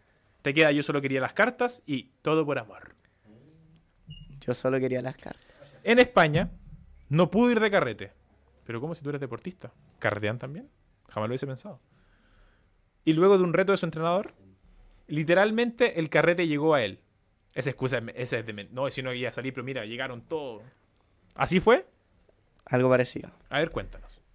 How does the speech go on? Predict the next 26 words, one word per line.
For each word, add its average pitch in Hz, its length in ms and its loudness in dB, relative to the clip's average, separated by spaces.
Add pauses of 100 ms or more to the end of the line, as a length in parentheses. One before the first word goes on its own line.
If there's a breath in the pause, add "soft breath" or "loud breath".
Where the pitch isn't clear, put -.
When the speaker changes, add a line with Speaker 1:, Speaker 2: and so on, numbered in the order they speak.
Speaker 2:
En 120 140 -4
Valencia, 143 840 2 (100)
eh, 120 240 -2
la 113 120 -4
Copa 120 180 2
del 123 80 4
Mundo 135 360 0
de 123 80 0
treinta 131 340 -4
metros, 131 320 -4
que - 100 -10
ahí 123 40 -10
se - 100 -16
juega - 240 -6
paleta, 123 360 -2
goma 123 180 -2
individual 120 340 -4
y 123 40 -6
frontenis. 147 540 -6
Speaker 1:
Mm. 165 200 -10 (800 soft breath)
Speaker 2:
Yo 120 80 2
fui 120 120 -4
por 117 140 -4
frontenis. 135 720 -6
Em, 117 640 0 (680)
tenía 123 420 0